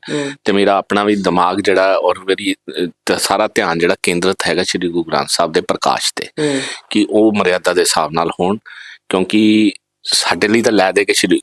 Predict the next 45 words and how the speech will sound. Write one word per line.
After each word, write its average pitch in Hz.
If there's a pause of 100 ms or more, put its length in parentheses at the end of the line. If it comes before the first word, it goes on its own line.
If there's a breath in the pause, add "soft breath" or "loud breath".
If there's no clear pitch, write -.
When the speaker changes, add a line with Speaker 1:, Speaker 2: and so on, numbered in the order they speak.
(160)
Speaker 2:
<coughs> -
ਗੁਰੂ 113
ਗ੍ਰੰਥ 110
ਸਾਹਿਬ 117
ਹੀ 107
ਹੈ, 110 (160)
Speaker 1:
ਹੂੰ। 151 (140)
Speaker 2:
ਹੋਰ -
ਤਾਂ -
ਕੁਛ -
ਹੈ 123
ਨਹੀਂ। 113
Speaker 1:
ਹੂੰ। 151 (280 loud breath)
Speaker 2:
ਜੇ 90
ਉਹ 113
ਸਾਨੂੰ 107
ਦਸਵੇਂ 113
ਪਾਤਸ਼ਾਹ 95
ਦੇ 95
ਗਏ 127
ਨੇ, 80 (260 loud breath)
Speaker 1:
ਹੂੰ। 143 (140)
Speaker 2:
ਦਸ 101
ਗੁਰੂ 110
ਦੇ 98
ਗਏ 107
ਨੇ, 113
ਉਹੀ 123
ਸਾਡੇ -
ਕੋਲ -
ਹੈ, - (100)
ਉਹੀ 127
ਸਾਡਾ 107
ਅੱਗੋਂ 104
ਸ੍ਰਿਸ਼ਟੀ 101
ਨੂੰ 98
ਉਹ 104 (100)
ਅਸੀਂ 110
ਆਪਣੇ 104
ਜੀਵਨ 95
'ਚ -
ਉਹੀ 101
ਢਾਲ 101
ਕੇ 80
ਚੱਲਣਾ। 76